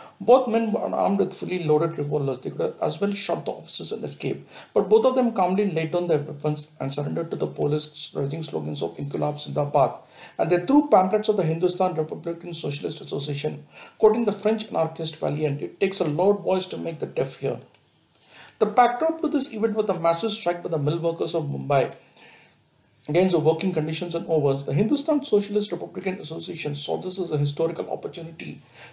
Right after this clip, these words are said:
to identify the labor and peasant movements. The Congress was then a typical party of the bourgeois and elite. The H S R A, on the other hand, identified itself with the youth, the workers and peasants.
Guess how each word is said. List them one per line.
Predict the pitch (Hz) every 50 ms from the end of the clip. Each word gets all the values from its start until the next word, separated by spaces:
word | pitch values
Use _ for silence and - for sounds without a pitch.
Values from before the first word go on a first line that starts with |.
| -
to | - - -
identify | - 170 175 185 196 208 202 214 208
the | 208 202 165
labor | 143 147 147 143 156 175 175
and | 160 147
peasant | 139 135 143 156 151
movements. | 147 147 139 131 120 123 - - - - - - - - -
The | - 220
Congress | 214 240 247 262 285 320 339 330 -
was | - 277 - - -
then | 214 214
a | 226 - -
typical | - - 208 190 226 202 233 233 233 226 226 - - - _ _ _ _ _ _ _ _ _ _ - - -
party | - 170 170 170 180 180
of | 185 170
the | 170
bourgeois | 160 - - 147 - - 165 165 165 165 -
and | 156 -
elite. | - - - 151 139 117 - - - _ _ _ _ _ _ _ - - - _ _
The | - 202
H | 214 240 240
S | 330 311 - 302
R | 269 247
A, | 262 254
on | 240 233
the | 208 202
other | - 165 175 180 175
hand, | 180 185 185 185
identified | - - 165 170 170 190 185 - 185 180 185
itself | 190 170 - - 190 185
with | - 170 156
the | 151
youth, | 143 147 151 160 175 160
the | 165 156
workers | 143 143 151 147 147 - 147 151
and | 139 139 -
peasants. | 139 - - 147 147 143 -